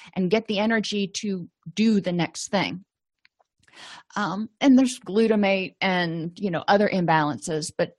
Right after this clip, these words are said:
just understand that there may be a neurochemical imbalance. But what causes that? Why did somebody suddenly, if you will, start having a lack of pleasure, lack of sleep? This is the first one we're gonna look at, because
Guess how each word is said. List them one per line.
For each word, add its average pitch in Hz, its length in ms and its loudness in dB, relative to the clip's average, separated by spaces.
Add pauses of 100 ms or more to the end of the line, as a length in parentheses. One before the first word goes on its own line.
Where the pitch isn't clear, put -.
just 233 220 -8
understand 226 680 0
that 175 180 0 (340)
there 240 100 4
may 247 200 6
be 240 120 2
a 226 40 2
neurochemical 190 760 0
imbalance. 151 540 -2
But 220 200 -2
what 233 160 -4
causes 226 520 -4
that? - 180 -8 (440)
Why 185 280 4
did 233 240 4
somebody 208 420 0
suddenly, 175 720 0
if 175 160 -6
you 170 100 0
will, 160 280 2 (680)
start 233 300 2
having 214 300 2
a 185 40 0
lack 180 280 2
of - 120 -16
pleasure, 175 500 0 (440)
lack 202 280 0
of 202 100 -8
sleep? - 400 -10 (540)
This 208 140 -2
is 220 120 -6
the 226 80 -2
first 220 320 -2
one 202 140 0
we're 190 100 -2
gonna 180 180 -4
look 165 240 -6
at, - 220 -10 (120)
because 202 480 2